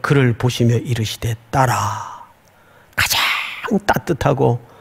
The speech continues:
사랑스럽고 자애로운 부르심이에요. "딸아, 안심하라. 네 믿음이, 네 믿음이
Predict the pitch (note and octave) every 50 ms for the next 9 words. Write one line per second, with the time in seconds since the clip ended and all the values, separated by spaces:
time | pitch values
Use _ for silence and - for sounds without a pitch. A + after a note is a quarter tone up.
0 | - - - - - - - A3 G3 F3+ E3 D3+ - - C#3+ B2 - - - B2+
1 | A#2+ A2+ - - - - _ _ _ - - - C3 C3 D3 D3 C#3+ C#3+ C3+ C3
2 | B2 A#2 A2+ - - C3+ B2+ A2+ G#2+ - A#2+ A#2 A#2 A#2 A#2 A#2 A2 G#2+ - -
3 | _ _ - C#3 C3 B2 A#2 A2+ A2 G#2 F#2+ G#2 G#2 A2 - - _ _ _ -
4 | - - - - _ _ _ - - B2 A#2+ A2+ - - A#2 A2 G#2+ G#2+ G#2+ G#2
5 | G#2+ - - _ _ _ - - - - - - - - - C#3 A#2+ D3 C#3+ C3+
6 | B2+ A#2+ A2+ A2 C3 A#2 B2 A#2 A2+ A2+ A2+ G#2 G#2 G2+ G2 - - _ _ _
7 | _ _ _ _ _ _ _ _ _ _ _ - - _ _ _ _ _ _ _
8 | _ _ - D3+ B2+ D3 D3+ C#3+ B2+ A#2 - C3 - - A#2 G#2+ A2 G#2+ G#2+ G#2+
9 | G2 - -